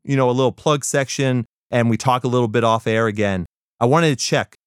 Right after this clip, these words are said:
You know, we're going to talk about, you know, we've, well, we have talked a little bit about it, obviously, throughout the show, but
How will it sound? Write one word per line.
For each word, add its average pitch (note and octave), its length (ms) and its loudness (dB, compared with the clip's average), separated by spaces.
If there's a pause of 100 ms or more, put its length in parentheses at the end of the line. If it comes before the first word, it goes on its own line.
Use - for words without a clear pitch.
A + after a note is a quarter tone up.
(300)
You B2+ 100 4
know, A#2 80 4
we're A2+ 180 0
going D3+ 220 4
to D3 60 -4
talk D3 260 0
about, C#3 380 2
you C3 100 0
know, A#2+ 100 4
we've, A2 260 -4
well, A2+ 160 2
we A2 100 0
have D#3 180 0
talked A#2 240 0
a A2 60 -2
little G#2+ 200 0
bit G#2 140 -2
about G2+ 260 0
it, G2 40 0
obviously, F#2+ 460 -2
throughout G2+ 320 -2
the - 40 -12
show, A#2 380 -2 (300)
but C#3+ 220 0